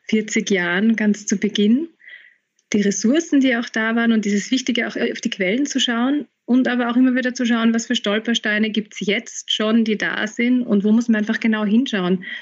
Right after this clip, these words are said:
damit Neuwaldeck, wie auch immer es dann ausschaut, auch die nächsten vierzig Jahre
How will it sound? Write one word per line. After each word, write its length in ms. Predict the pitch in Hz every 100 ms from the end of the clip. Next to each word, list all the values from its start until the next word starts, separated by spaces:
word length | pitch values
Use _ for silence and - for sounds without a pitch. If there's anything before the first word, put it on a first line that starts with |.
| -
damit 440 | - 202 208 - - _ _ _ _ _ _ _
Neuwaldeck, 560 | 202 185 185 190 208 254
wie 180 | 208 262
auch 140 | 202
immer 220 | 269 285 285
es 100 | 240
dann 160 | 220
ausschaut, 640 | - 160 220 - 233 254 -
auch 140 | 196
die 120 | -
nächsten 380 | 208 208 - 233
vierzig 420 | 220 202 - 196
Jahre 480 | 185 175 175 175 190